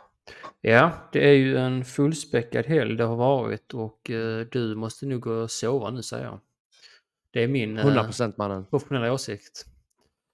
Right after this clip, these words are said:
Speaker 2: Ja.
Speaker 1: Eh, men, eh, ja, det var ju kul att snacka ner både U F C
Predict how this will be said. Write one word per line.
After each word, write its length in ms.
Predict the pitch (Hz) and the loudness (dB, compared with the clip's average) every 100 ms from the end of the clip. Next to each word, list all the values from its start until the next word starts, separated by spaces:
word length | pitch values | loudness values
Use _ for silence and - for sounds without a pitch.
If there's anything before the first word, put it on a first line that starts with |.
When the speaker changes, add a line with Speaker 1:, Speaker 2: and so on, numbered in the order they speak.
| _ _ | _ _
Speaker 2:
Ja. 280 | 117 107 101 | -6 -4 -2
Speaker 1:
Eh, 320 | 107 104 107 | -2 -4 -6
men, 380 | 113 131 147 147 | -4 2 2 2
eh, 60 | 147 | 2
ja, 560 | 147 147 139 180 240 _ _ _ - | 2 2 0 -2 -4 _ _ _ -4
det 80 | |
var 160 | 139 143 | 0 2
ju 180 | 147 151 | 0 -2
kul 320 | 151 175 139 | -4 -2 -2
att 80 | 131 | -4
snacka 340 | - 131 143 | -6 -8 -8
ner 160 | 139 117 | -6 -6
både 260 | 117 127 | -4 -6
U 380 | 120 - 147 143 131 | -6 -2 0 0 -4
F 40 | |
C 320 | - 135 135 | -8 -8 -8